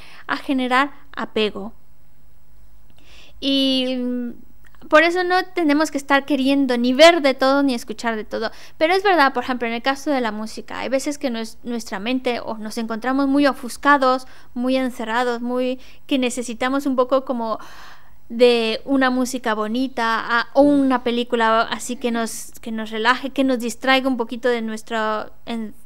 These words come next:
nuestra mente que a veces está como muy encerrada, muy ofuscada, y a veces pues sí que hace falta pues escuchar una bonita música o escuchar una película. Y también hay que saber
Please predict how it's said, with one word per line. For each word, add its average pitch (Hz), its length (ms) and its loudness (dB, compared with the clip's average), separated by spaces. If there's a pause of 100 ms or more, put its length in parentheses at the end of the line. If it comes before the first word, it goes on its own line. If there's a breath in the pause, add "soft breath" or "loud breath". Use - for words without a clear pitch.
(120)
nuestra 233 380 -4
mente 254 300 -2
que 269 80 0
a 262 40 4
veces 262 160 0
está 277 180 -2
como 254 240 -2
muy 262 180 2
encerrada, 262 560 0
muy 254 180 -2
ofuscada, 247 560 -2 (340 loud breath)
y 277 180 0
a 269 100 4
veces 339 240 0
pues 359 180 -4
sí 330 120 -2
que 330 100 0
hace 320 260 2
falta 311 400 4
pues 294 140 -2
escuchar 254 400 -6
una 247 120 -2
bonita 226 380 -4
música 277 600 0
o 233 120 4
escuchar 240 380 -6
una 226 200 -4
película. 262 540 0 (540 loud breath)
Y 302 100 -6
también 349 300 4
hay 440 160 2
que 359 200 4 (180 loud breath)
saber 285 1000 8